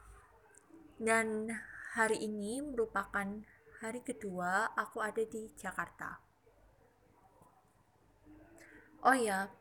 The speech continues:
by the way, em, malam tadi waktu perjalanan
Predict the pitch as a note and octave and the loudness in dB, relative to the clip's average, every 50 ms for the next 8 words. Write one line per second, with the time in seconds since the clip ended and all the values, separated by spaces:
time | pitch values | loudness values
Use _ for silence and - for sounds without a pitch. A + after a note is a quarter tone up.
0 | - - - - A#3 A3+ A3 A3 G3+ F#3+ F#3 F#3+ F#3+ G3+ A#3 C4 D#4+ F#4 - - | -20 -10 -2 2 4 4 4 4 2 0 0 2 4 4 4 4 2 -2 -8 -16
1 | - _ _ _ _ _ _ - - _ _ _ _ _ _ _ _ _ - - | -20 _ _ _ _ _ _ -20 -20 _ _ _ _ _ _ _ _ _ -14 -8
2 | - - A3+ A#3 A#3 A#3+ A#3+ A#3+ A#3 A#3 A#3 A#3 A#3 A3+ A3+ A3+ A#3 A#3 A#3 A#3 | -2 2 4 4 4 4 4 2 0 -2 -4 -4 -4 -4 -4 -4 -4 -4 -4 -6
3 | A#3 A#3 A#3+ B3 A#3+ - _ _ _ - A#3+ A#3+ A#3 A#3 A#3 A#3 A3+ A3+ G#3+ G3 | -6 -8 -8 -10 -12 -16 _ _ _ -2 2 4 4 4 4 2 2 2 2 2
4 | F#3+ - - G3+ G3 G3+ A3 A#3 C4 C4+ - _ _ _ - - _ _ _ - | 0 -2 -4 -2 0 0 0 -2 -4 -8 -12 _ _ _ -20 -20 _ _ _ -4
5 | A#3+ A3+ - - - B3 B3 A#3+ B3 A#3+ - - A3 G#3+ G3+ G3+ G3 F#3+ F3+ F3+ | -4 -4 -4 -2 0 2 2 2 2 0 -2 0 0 2 2 2 2 2 2 2
6 | F#3+ F#3+ G3+ A3 A#3+ B3 | 2 2 0 0 -4 -10